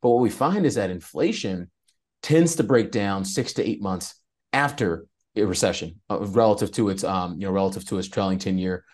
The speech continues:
uh, mean of, of, of time, uh, mel-, relative to its trailing ten-year time series. And so what we know is that, okay, we've experienced a ton of disinflation thus far,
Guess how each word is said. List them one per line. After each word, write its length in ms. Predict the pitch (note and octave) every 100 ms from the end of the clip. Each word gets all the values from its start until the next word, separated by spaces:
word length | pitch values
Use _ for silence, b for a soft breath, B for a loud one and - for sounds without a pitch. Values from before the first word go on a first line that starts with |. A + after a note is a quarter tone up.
| b
uh, 160 | G2+
mean 460 | F#2+ A2 A2 F#2+ -
of, 160 | G2 F2+
of, 160 | F2+ -
of 140 | F2+
time, 260 | - A2 G2+
uh, 100 | G2+
mel-, 300 | G2 A2 A2+
relative 360 | A2 G#2 F#2+ F#2+
to 100 | G2
its 100 | G2+
trailing 200 | G2 F#2+
ten-year 280 | G2 F#2
time 200 | G2 D3
series. 300 | C#3+ - - _ b b b
And 160 | A2+
so 80 | C3+
what 100 | G#2+
we 120 | G2+
know 200 | C3+ G#3
is 120 | B2
that, 260 | A2+ F#2+ G2
okay, 220 | A2+ G2
we've 160 | G2+ G2+
experienced 500 | - - - D#4+ -
a 60 |
ton 240 | - F#3+ B3
of 160 | - -
disinflation 800 | C3+ D#3 A2 G#2+ E3 F#3+ E2+ E2 _ b _ -
thus 180 | B2
far, 480 | - C#3+ G2+ F2 G2